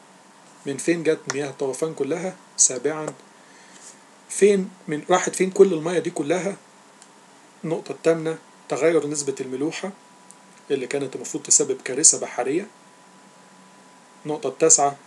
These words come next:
ارتفاع الفلك واللي يسبب إن الحرارة تنخفض والأكسجين ينخفض وممكن إن الإنسان يتجمد. عاشرا، الحيوانات لما خرجت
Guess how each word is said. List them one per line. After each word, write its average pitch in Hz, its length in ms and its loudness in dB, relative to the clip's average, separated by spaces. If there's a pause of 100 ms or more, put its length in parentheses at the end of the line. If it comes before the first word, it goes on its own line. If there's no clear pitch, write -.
ارتفاع 139 480 -2
الفلك 147 340 -2 (180)
واللي 120 160 -6
يسبب 135 420 0
إن 123 80 -8
الحرارة 139 380 -6
تنخفض 156 560 -6 (240)
والأكسجين 127 840 -4
ينخفض 160 500 -6
وممكن 131 400 -10
إن 120 180 -10
الإنسان 139 540 -2
يتجمد. 156 580 -4 (880)
عاشرا، 143 520 0 (180)
الحيوانات 131 580 -4
لما 147 200 -4
خرجت 143 380 -4